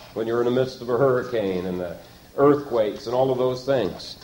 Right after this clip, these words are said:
Well, that psalm goes on to say, why? Because we know his grace, we know his presence, we know his power, we live for his glory,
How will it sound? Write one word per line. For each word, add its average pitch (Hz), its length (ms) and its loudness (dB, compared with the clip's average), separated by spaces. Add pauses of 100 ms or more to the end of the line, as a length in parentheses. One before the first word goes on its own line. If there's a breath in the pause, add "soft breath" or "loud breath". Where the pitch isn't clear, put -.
(480 loud breath)
Well, 127 420 6
that 107 160 4
psalm 143 260 6
goes 131 220 6
on 147 200 8
to 123 80 2
say, 104 420 4
why? 113 260 6
Because 113 340 4
we 123 140 4
know 131 160 8
his 117 220 2
grace, 135 440 4
we 101 120 -2
know 104 160 4
his 101 180 -2
presence, 147 500 0
we 107 120 -4
know 98 160 4
his 92 200 0
power, 135 480 4
we 110 140 2
live 127 280 6
for 131 120 2
his 113 200 0
glory, 120 440 0